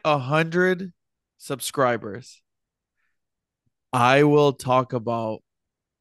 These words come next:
my wild, wild, crazy story I have about my first date some, at some point.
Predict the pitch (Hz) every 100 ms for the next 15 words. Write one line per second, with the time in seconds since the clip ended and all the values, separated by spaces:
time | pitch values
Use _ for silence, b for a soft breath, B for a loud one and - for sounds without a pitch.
0 | _ _ _ _ _ _ _ 123 117 110
1 | 107 107 107 113 _ _ 120 104 104 110
2 | 131 151 160 139 120 110 101 - _ _
3 | _ _ _ - 113 113 131 139 139 139
4 | 135 127 127 - - 123 123 110 117 117
5 | 113 131 _ _ _ _ _ _ - -
6 | 131 123 117 117 113 110 107 110 113 110
7 | 107 113 113 107 107 120 113 107 113 107
8 | - 113 107 _ - 113 - _ _ _
9 | - - 113 - 110 98